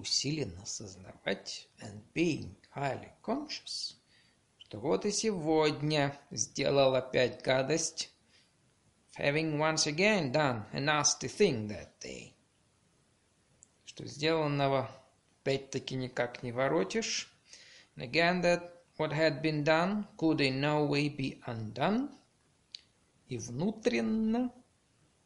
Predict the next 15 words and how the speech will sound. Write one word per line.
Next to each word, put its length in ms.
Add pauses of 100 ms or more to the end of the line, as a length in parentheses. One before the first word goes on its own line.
(240)
тайно 600
грызть, 800
грызть 600
себя 400
за 140
это 280
зубами. 640 (320)
And 140
I 120
would 320
gnaw 640
not 480
myself 560
with 160
my 260